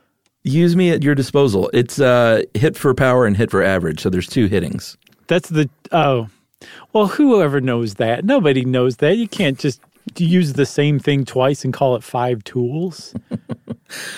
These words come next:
Speaker 1: Well, no, you can, because a lot of players can have a big boomstick, but they bat, like, two thirty. But if you can hit for average and hit for power, that's a big, big deal. And if you can make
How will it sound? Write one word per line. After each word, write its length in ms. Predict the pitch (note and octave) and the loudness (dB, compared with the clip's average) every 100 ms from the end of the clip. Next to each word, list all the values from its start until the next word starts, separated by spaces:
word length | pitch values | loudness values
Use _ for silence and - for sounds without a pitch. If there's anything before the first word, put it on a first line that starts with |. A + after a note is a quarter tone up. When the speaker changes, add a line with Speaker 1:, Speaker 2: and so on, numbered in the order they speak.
| - | -8
Speaker 1:
Well, 220 | - D#3+ D#3 | 0 2 2
no, 100 | C3 | 2
you 160 | A#2 | 0
can, 260 | A2 A2 F#2 | 0 0 0
because 460 | G2 A2 G2 F2+ - | 0 2 2 -2 0
a 60 | |
lot 200 | G#2 A2 | 2 2
of 60 | A2 | 0
players 380 | A2 G2+ G2 - | 2 2 0 -2
can 280 | F#2 F#2 - | -2 -2 -2
have 140 | F#2+ | -4
a 60 | F#2 | 0
big 200 | F#2 F2+ | 0 0
boomstick, 580 | G#2 G#2+ G2+ F#2 F2 - - - _ _ - | 2 2 2 -2 -2 -6 -20 -20 _ _ -6
but 100 | F#2+ | -2
they 80 | F#2 | 0
bat, 240 | G2 F#2+ | 0 0
like, 240 | F2+ E2+ - | 0 -4 -2
two 160 | G#2+ | -2
thirty. 400 | - F#2+ E2 C#2+ F2 - _ | 0 0 0 -6 -12 -20 _
But 200 | - F#2 - | -6 -6 -4
if 100 | A2+ | -4
you 80 | |
can 160 | A2 A2+ | 0 0
hit 160 | A#2+ G#2+ | 0 0
for 120 | A2 | 2
average 300 | G#2+ G#2 F#2+ | 2 0 0
and 140 | G2+ | 0
hit 120 | F#2+ - | -2 -4
for 100 | F2+ | -4
power, 480 | F#2+ F#2 F2 D#2+ _ _ - - _ _ | -2 0 0 -4 _ _ -20 -20 _ _
that's 140 | - A#2 | -6 -2
a 60 | |
big, 240 | C3 C#3+ A#2 | 0 0 2
big 160 | A#2 | 0
deal. 420 | F#2+ G#2 F2+ F2+ E2+ - | 2 2 2 -2 -6 -4
And 180 | F#2+ F#2 | -2 0
if 140 | F#2 | 0
you 80 | A#2+ | -2
can 380 | B2 G2+ F#2+ F2+ - - _ _ _ | 2 2 0 -2 -14 -20 _ _ _
make 320 | G#2 G#2+ G2+ | -2 0 0